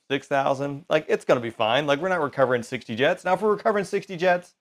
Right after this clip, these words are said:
all right, be a champion. But I'm like, "Why do I need to buy this extra risk?"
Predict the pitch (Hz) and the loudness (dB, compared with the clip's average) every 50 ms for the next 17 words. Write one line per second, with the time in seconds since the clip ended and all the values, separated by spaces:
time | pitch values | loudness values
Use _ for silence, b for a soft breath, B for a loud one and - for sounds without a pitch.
0 | _ _ _ _ _ - 190 143 110 - 151 160 156 - 156 151 147 123 - - | _ _ _ _ _ 4 4 4 4 4 0 -2 -2 -2 -4 -6 -6 -8 -10 -16
1 | - _ - 131 139 135 135 110 143 165 180 185 180 175 175 175 156 156 135 143 | -10 _ -6 0 2 2 2 6 8 8 8 8 6 4 2 2 2 4 4 4
2 | 139 135 127 120 - 131 - - 123 120 127 127 110 - - | 4 4 2 -2 -4 -6 -6 -6 -6 -4 -2 -2 -2 -4 -10